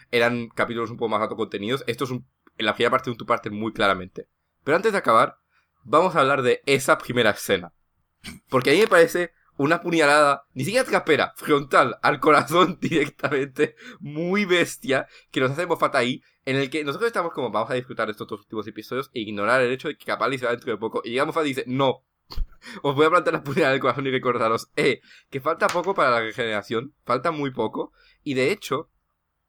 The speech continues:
para los que os estéis diciendo, "Pues puede que esto sea otra vez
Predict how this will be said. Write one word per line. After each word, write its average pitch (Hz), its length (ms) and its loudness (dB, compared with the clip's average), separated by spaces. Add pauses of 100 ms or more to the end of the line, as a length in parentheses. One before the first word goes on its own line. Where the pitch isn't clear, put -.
(240)
para 131 160 4
los 127 180 0
que 127 140 -2
os - 220 -4
estéis 139 240 -8
diciendo, 139 340 -6
"Pues 120 160 -8
puede 143 200 -4
que 190 60 -8
esto 185 160 -8
sea 156 260 -2
otra 131 260 -4
vez 131 120 -2